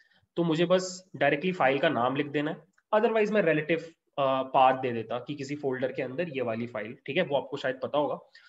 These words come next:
आपको बस ये code लिखना है, पीडी डॉट रीड सीएसवी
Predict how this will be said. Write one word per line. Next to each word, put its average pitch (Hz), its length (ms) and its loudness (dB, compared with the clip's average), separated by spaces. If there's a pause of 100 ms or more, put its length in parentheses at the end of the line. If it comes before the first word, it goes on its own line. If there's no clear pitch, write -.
(280)
आपको 156 260 6
बस 208 380 0 (120)
ये 156 220 2
code 175 360 2
लिखना 180 240 0
है, 180 60 -6 (500)
पीडी 175 320 0
डॉट 175 240 6
रीड 151 220 0
सीएसवी 185 500 -2